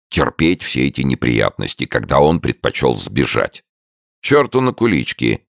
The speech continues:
сказал Дример, опять налетая на него. «Вот именно. Нечего людям бегать к черту на кулички, не правда ли, миссис Дарти?» И он распустил свою мантию, как павлиний хвост.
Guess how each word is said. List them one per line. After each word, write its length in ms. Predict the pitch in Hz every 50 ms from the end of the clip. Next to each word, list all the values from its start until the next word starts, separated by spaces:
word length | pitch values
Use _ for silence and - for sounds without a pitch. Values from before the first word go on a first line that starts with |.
| _ _ _
сказал 460 | - - - - 69 - 58 58 55 50
Дример, 460 | 50 - 78 87 90 90 85 76 67
опять 420 | 73 - - - 71 53 50 -
налетая 580 | 50 52 57 62 62 - - - 52 50 50 50
на 120 | 50 50
него. 460 | 50 52 50 50 50 50 50 - - _ -
«Вот 320 | - 80 117 127 - -
именно. 600 | 117 90 67 58 53 50 50 50 50 50 50 - _ _ _ _ _ _ _ _ _ _ _ _ _ _ - -
Нечего 480 | 95 131 156 160 - - 147 147 147
людям 380 | 131 127 120 95 92 87 85 80
бегать 320 | 90 87 71 73 65 -
к 40 | -
черту 420 | - - 92 85 69 - - 67
на 100 | 67 67
кулички, 480 | - - 76 71 67 60 - - - 65
не 160 | 65 69 71
правда 360 | - 98 120 135 123 101 85
ли, 280 | 69 58 53 50 - _ _ _ -
миссис 460 | 80 98 110 95 - - 55 52 50
Дарти?» 540 | - - 73 64 52 - - 60 50 - - _ _ _ _ _ _ _ _ _ -
И 80 | 92
он 160 | 95 92 90 82
распустил 540 | 76 - - - 76 - - - 78 71
свою 320 | - - - 65 65 65 64
мантию, 640 | 65 64 64 55 50 50 - - 50 50 50 50
как 240 | - - - - -
павлиний 440 | - 65 - 58 55 50 50 50 50
хвост. 540 | - - 57 52 53 - - - - -